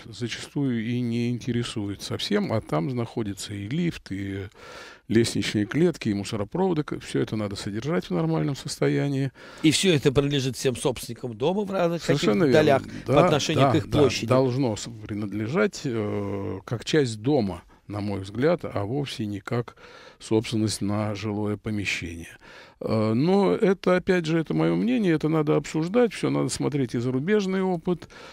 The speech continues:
Speaker 1: Э, а наш российский опыт на сегодня существенно отличается от того, что делается за рубежом, даже в прибалтийских странах, м, существенно все изменилось по сравнению со славными советскими временами. И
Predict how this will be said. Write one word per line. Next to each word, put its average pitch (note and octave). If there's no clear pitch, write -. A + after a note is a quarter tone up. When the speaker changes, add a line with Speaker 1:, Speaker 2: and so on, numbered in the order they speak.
Speaker 1:
Э, A2
а A2+
наш A#2
российский -
опыт A2
на A2
сегодня G#2+
существенно E3
отличается D#3+
от C#3+
того, D3+
что -
делается C#3
за C3
рубежом, C3
даже F#2
в -
прибалтийских G#2
странах, D3
м, A#2
существенно C3
все B2+
изменилось B2
по -
сравнению A#2
со -
славными A#2
советскими A2+
временами. A2
И D#3